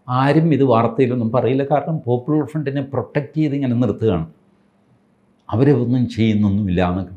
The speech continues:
പറഞ്ഞിട്ട്. പോപ്പുലർ ഫ്രണ്ട് നിരോധിച്ചു, പോപ്പുലർ ഫ്രണ്ട് നിരോധിച്ചു എന്ന് നമ്മൾ പറയുമെങ്കിലും ആ നിരോധനത്തിൻ്റെ നോട്ടിഫിക്കേഷൻ കണ്ട എത്ര പേരുണ്ട്, വായിച്ച എത്ര പേരുണ്ട്?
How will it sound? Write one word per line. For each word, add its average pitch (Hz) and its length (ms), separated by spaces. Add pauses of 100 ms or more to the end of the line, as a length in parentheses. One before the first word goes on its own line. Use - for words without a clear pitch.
പറഞ്ഞിട്ട്. 85 360 (540)
പോപ്പുലർ 127 380
ഫ്രണ്ട് 139 360
നിരോധിച്ചു, 131 440
പോപ്പുലർ 131 420
ഫ്രണ്ട് 120 280
നിരോധിച്ചു 117 440
എന്ന് 120 120
നമ്മൾ 113 220
പറയുമെങ്കിലും 104 840 (400)
ആ 127 200
നിരോധനത്തിൻ്റെ 131 840
നോട്ടിഫിക്കേഷൻ 120 960
കണ്ട 101 440
എത്ര 120 340
പേരുണ്ട്, 107 440 (160)
വായിച്ച 107 440
എത്ര 101 220
പേരുണ്ട്? 95 440